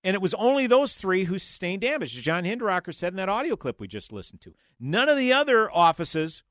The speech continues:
were damaged. So, again, it doesn't take a lot of dot connecting to say that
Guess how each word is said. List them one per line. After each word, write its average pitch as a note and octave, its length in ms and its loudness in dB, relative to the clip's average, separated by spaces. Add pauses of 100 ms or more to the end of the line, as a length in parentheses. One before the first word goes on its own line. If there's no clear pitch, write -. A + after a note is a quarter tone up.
(120)
were D#3+ 180 2
damaged. A3+ 580 0 (1700)
So, G#3+ 400 6
again, B3+ 380 2
it F#3+ 140 -4
doesn't A3+ 280 0
take A3 200 0
a G#3 60 -4
lot G3+ 260 4
of F3 220 -4 (160)
dot G#3 260 2
connecting E3+ 520 -6
to C#3+ 40 -12
say E3 560 -2
that D3+ 320 -2